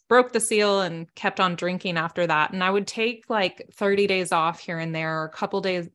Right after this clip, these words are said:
a couple weeks off here and there. And finally, to the point, um, back in twenty nineteen,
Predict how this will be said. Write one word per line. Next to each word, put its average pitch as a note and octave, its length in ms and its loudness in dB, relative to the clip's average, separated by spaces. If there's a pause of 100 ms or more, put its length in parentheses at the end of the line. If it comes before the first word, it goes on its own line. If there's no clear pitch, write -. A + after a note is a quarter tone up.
a - 40 -18
couple G#3+ 260 -2
weeks F3+ 260 -4
off D#3+ 240 0
here F3 160 -6
and D#3+ 180 -4
there. D#3 300 -6 (420)
And F3+ 140 -6
finally, G3+ 640 2
to G3+ 80 -8
the F#3 80 0
point, F3+ 680 -8
um, E3 420 -6 (100)
back G#3 360 2
in F#3+ 160 0
twenty F#3+ 320 -4
nineteen, E3+ 680 -4